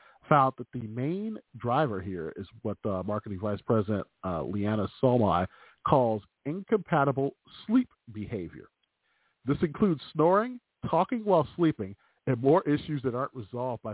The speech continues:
simply placing two beds in the same room. She says longer relationships tend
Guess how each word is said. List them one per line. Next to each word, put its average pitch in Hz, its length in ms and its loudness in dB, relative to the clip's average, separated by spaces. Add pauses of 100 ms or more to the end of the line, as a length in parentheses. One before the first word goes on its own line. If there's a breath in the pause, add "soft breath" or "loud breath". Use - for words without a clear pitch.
simply 131 260 -8
placing 120 440 -10
two 135 120 -4
beds 110 280 -2
in 98 60 -18
the 95 200 -2
same 110 200 0
room. 123 260 -2 (720)
She 147 160 2
says 135 280 4
longer 135 480 -4
relationships 247 840 -4 (140)
tend 160 240 -2